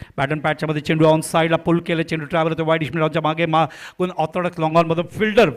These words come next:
फार वेगाने येत असताना मनमीत मनमित फार वेगाने येत असताना आणि धावसंख्या आता पुढे सरकते ती सतरा या धावसंख्या. दुपारची वेळ आहे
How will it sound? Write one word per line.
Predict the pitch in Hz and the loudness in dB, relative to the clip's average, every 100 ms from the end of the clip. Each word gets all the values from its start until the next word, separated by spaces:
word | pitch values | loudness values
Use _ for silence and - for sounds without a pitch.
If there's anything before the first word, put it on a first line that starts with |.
| - | 2
फार | 175 | 2
वेगाने | 156 156 185 190 147 - - - | 2 2 4 4 0 -4 -20 -2
येत | 165 175 | -2 0
असताना | 147 - 165 147 117 - _ _ _ _ _ _ _ _ _ _ _ _ _ _ _ | -2 0 2 2 -2 -10 _ _ _ _ _ _ _ _ _ _ _ _ _ _ _
मनमीत | 143 147 175 202 190 - - - - - 175 160 _ _ _ _ _ _ _ _ _ _ 135 | -10 -2 2 4 4 2 -18 -20 -20 -20 -20 -20 _ _ _ _ _ _ _ _ _ _ -2
मनमित | 147 170 170 | 0 2 2
फार | 170 151 | 4 4
वेगाने | 147 147 151 151 | 4 4 2 0
येत | 151 | 0
असताना | 160 - 160 185 214 | 0 4 4 4 0
आणि | 170 147 | -8 -2
धावसंख्या | 135 127 147 143 | -2 -2 -4 -4
आता | 135 | -4
पुढे | 135 123 | -4 -4
सरकते | 139 123 - | -4 -6 -6
ती | 135 143 | -8 -8
सतरा | - 147 - 180 113 - - _ | -4 -4 2 0 0 -6 -20 _
या | 143 131 | -4 -2
धावसंख्या. | 120 - 135 127 | -4 -6 -10 -10
दुपारची | - 196 269 285 277 262 | 2 4 8 6 6 4
वेळ | 190 208 | 6 6
आहे | 165 | 4